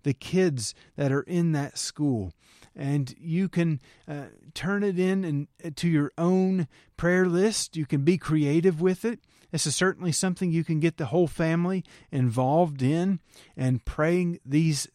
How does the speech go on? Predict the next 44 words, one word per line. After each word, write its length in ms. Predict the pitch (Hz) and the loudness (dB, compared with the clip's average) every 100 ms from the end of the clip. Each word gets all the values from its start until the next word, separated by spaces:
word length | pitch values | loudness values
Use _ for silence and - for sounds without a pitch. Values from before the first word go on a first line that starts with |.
| - | -4
things 400 | 156 147 131 - | 0 0 0 -6
together, 680 | - 127 117 123 143 160 160 - - _ | -8 -4 0 2 2 0 -2 -10 -20 _
praying 340 | - 139 175 147 | -2 0 0 -2
for 420 | - 156 165 170 | -2 -2 0 -2
your 160 | 147 139 | -2 -4
community 640 | - 127 131 151 165 156 | -2 0 2 4 2 0
together. 480 | 147 131 143 151 190 - _ _ - | -2 0 0 0 -2 -6 _ _ -12
You 80 | - | 2
know 100 | 214 | 4
what 160 | 214 185 | 6 6
often 380 | 180 175 180 131 | 4 2 -2 -2
happens 520 | 151 165 - 170 151 | 0 0 0 -2 -2
as 300 | - 160 147 | -2 -2 -2
you 60 | |
begin 380 | 139 143 135 156 | -2 0 0 0
to 120 | - 135 | -2 -6
pray 520 | - 156 160 175 165 _ - _ _ | -6 0 2 2 0 _ -20 _ _
for 220 | - 147 | -2 0
something 440 | - 175 165 160 | 2 2 2 2
like 380 | 139 143 160 - | 4 2 0 -2
that? 420 | 170 175 175 - _ _ _ _ - | -2 -2 -4 -14 _ _ _ _ -10
You 160 | 165 | -6
begin 380 | 151 151 147 180 | 0 2 4 2
to 100 | 170 | 2
think 300 | 151 196 196 | -2 0 0
about 320 | 151 131 139 139 | 0 0 0 0
the 100 | 135 | 0
needs, 680 | 143 156 117 98 98 - - _ _ - | 4 4 2 -2 -6 -8 -10 _ _ -8
and 160 | 139 151 | -2 0
you, 140 | 165 - | -2 -2
and 140 | 165 | -2
you 100 | 180 | 0
begin 380 | 160 156 175 175 | 2 2 2 0
to 200 | 160 156 | 2 2
allow 300 | 147 160 208 | 2 2 2
the 120 | 196 | 0
Holy 360 | 160 196 175 165 | 2 2 2 -2
Spirit 500 | - - 180 156 - | -4 -2 0 0 -4
to 120 | 147 | -6
work 380 | 131 165 156 - | -2 -2 -2 -10
through 280 | 175 202 | -4 -2
you 240 | 190 135 117 | 0 0 -2
to 140 | - | -4
see, 420 | 127 - 185 175 | -6 -4 -2 -2